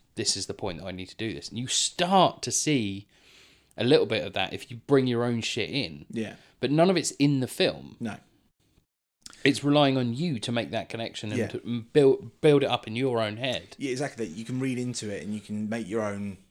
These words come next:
Speaker 2: yeah.
Speaker 1: Like, the, the, the, the, the appearance of the, like, the Oracle, for example. Like, you, you can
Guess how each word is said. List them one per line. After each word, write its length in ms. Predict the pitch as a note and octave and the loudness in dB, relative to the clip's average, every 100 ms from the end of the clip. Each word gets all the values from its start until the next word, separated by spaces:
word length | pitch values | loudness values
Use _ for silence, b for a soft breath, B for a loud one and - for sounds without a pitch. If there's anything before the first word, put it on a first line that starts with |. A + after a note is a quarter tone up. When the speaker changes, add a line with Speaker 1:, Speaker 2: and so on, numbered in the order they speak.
| - | -8
Speaker 2:
yeah. 280 | A2+ F2+ - _ _ - | -8 -8 -12 _ _ -6
Speaker 1:
Like, 240 | C3+ D3 | 0 2
the, 120 | C#3+ C#3+ | 2 0
the, 180 | C#3 C#3 | 0 -2
the, 220 | C3+ C3+ A2+ C3 | -4 -8 -4 -4
the, 100 | F2 | -2
the 180 | C#3 C#3 | 0 0
appearance 640 | C3+ E3+ E3+ A#2 F#2+ - | 0 0 2 2 -2 -6
of 140 | A2+ G#2 | -8 -2
the, 460 | A2+ A2 G#2+ G#2 - B B B | 0 0 -2 -4 -8 B B B
like, 200 | G2 G#2+ | -6 -4
the 100 | G2 | 0
Oracle, 380 | C3 B2 - D#2+ | 0 0 -2 -8
for 120 | - | -8
example. 400 | E2+ - E2 - E2+ | -12 -12 -14 -12 -8
Like, 240 | F2 - - | -8 -10 -12
you, 400 | A#2+ A2+ B2+ A#2+ G#2 D#3+ D#3 _ _ C#3 | -10 -8 -8 -12 -18 -20 -20 _ _ -14
you 160 | A#2+ C3 | -12 -6
can 360 | C#3 B2+ B2 | -4 -2 -4